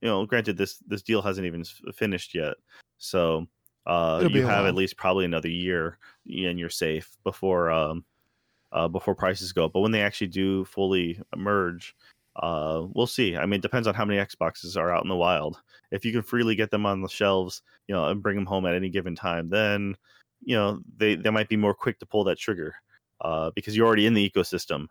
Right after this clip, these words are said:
Speaker 1: But if it's still as scarce it is now, then they might hold off to try to bait you in and then, uh, jack up the price later, because that's what I would do. I mean, <laughs> if you wanted to get more bang for your buck, you know, you, you, you ta-, you know, tease it out at a cheap cost.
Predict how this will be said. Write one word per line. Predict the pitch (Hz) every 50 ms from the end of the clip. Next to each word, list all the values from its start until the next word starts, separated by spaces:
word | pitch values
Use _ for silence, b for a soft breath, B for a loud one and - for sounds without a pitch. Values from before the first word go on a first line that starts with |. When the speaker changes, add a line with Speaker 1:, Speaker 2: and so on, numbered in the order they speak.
| _ _ _
Speaker 1:
But | - 101
if | 101 101
it's | 104 98
still | - - - 117 113 107
as | 98 -
scarce | - - 110 107 107 - -
it | 107 98
is | 104 101 95 92
now, | 107 107 110 101 92 92 90 B B B B B B _
then | 113 113 107
they | 104 104
might | 104 101 95 90
hold | - 107 104 98
off | 107 101 92 90 87 -
to | - 104
try | 92 - 104 92
to | 87 87
bait | 87 107 101 104 107 -
you | 98 101 98
in | 101 101 98 90 87 87 B B B B B B B
and | - 92 92 92 90
then, | 95 107 104 101 98 92 90 -
uh, | - 65
jack | - - 95 85 85 -
up | - - -
the | 95
price | - - 85 85 82 -
later, | 90 82 76 - - - - _ _
because | 110 - - 95 95 - _ _
that's | - 95 113 - - - - - _ _ -
what | - 110 113 92
I | 90 95 131
would | 127 107 92
do. | 82 90 92 98 95 _ _ - - _ -
I |
mean, | 98 98 98 98
<laughs> | 98
if | 104
you | 104 104
wanted | 104 104 104 110 107
to | 104
get | 95 107 92
more | 98 101 101
bang | 95 90 92 98 104 -
for | - 101
your | 95 95
buck, | 85 101 101 95 95 - _ B B B B _ _ _ _
you | 98
know, | 95 87 87 90 - _ _ _ _ _
you, | - 104 104 101 87
you, | - 101 104 104
you | 101 92 76 80 98 101
ta-, | 90 - - 104 101 98 - 85
you | - 98 95
know, | 87 85
tease | 80 - - 117 107 110
it | 117 107
out | 107 107 104 -
at | 92 110
a |
cheap | 104 - - 120 -
cost. | - - 101 92 90 98 113 - b